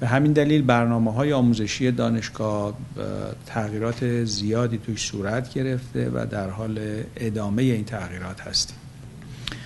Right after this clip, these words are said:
سعی کردیم، اه، علاوه بر اینکه پژوهش‌های بنیادی رو، اه،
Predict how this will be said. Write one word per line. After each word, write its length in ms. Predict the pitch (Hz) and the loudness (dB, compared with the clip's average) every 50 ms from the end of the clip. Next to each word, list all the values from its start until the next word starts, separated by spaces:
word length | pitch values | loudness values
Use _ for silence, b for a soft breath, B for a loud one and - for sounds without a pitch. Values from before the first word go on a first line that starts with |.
| B B B | B B B
سعی 300 | - - - 160 156 165 | -6 2 6 8 8 8
کردیم، 600 | 156 160 160 160 151 147 160 160 160 156 147 131 | 8 8 6 6 8 6 6 6 6 6 6 8
اه، 280 | 123 120 120 120 120 117 117 117 - - - - - - - - - - - | 8 10 8 8 8 6 4 0 -4 -8 -10 -12 -12 -12 -12 -12 -12 -4 0
علاوه 300 | 135 131 131 123 127 143 | 4 4 6 6 6 6
بر 160 | 135 139 131 | 6 6 8
اینکه 220 | 123 131 127 123 135 | 8 6 4 4 2
پژوهش‌های 580 | 123 127 123 117 113 120 113 - - 131 127 | 4 4 4 4 4 4 2 2 2 2 2
بنیادی 600 | 120 117 120 120 113 113 110 110 107 104 110 139 | 4 4 6 6 6 6 4 4 0 2 2 4
رو، 320 | 135 127 107 95 87 - - - - B B B B B B B B B B - - | 4 4 4 4 0 -2 -6 -10 -14 B B B B B B B B B B -10 -6
اه، 80 | 110 | -6